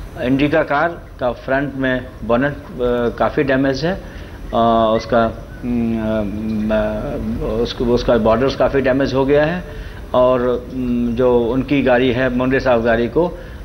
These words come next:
उनके, अ, रियर साइड को बैक डोर को हिट किया गया है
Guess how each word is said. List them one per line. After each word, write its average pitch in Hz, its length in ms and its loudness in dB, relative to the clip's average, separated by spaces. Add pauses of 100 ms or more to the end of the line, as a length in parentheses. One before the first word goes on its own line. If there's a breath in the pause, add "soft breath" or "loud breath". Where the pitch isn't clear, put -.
(140)
उनके, 127 320 2
अ, 117 680 0
रियर 147 240 4
साइड 123 340 0
को 175 160 0
बैक 123 480 0
डोर 117 200 0
को 120 140 -2
हिट 107 240 -8
किया 107 160 -2
गया 101 200 -6
है 87 200 -10